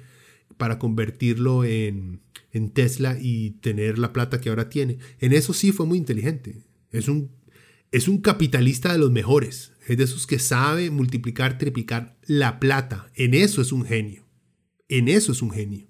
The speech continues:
En el resto es un idiota. En sus estúpidos programas, dizque de cooperar o de arreglar el transporte público, el MAE es un idiota.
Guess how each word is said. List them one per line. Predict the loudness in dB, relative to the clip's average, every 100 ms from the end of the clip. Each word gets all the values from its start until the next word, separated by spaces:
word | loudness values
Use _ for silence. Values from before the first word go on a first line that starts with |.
| _ _ _ _ _ _ _ -2
En | 2
el | 2
resto | 2 0 0
es |
un | 2
idiota. | 2 2 0 -6 _ _ _ _ _ _ _ _ _ _ _
En | 2 4 4 4 2 0
sus | 0 0
estúpidos | 2 2 2 2 2
programas, | 4 4 4 2 0
dizque | 0 0 2 4 4 4
de | 2 2 0 -2 -4 -2
cooperar | 2 4 6 6 4 2 -2 0
o | 2
de | 4
arreglar | 4 2 2 2 2 2 0 -2
el | -2
transporte | -2 -4 -2 -2 -2 -2
público, | 0 2 2 2
el | 2
MAE | 4 2
es | 2
un | 0 -2 -4
idiota. | -4 -4 -2 -2 -2 -4 -14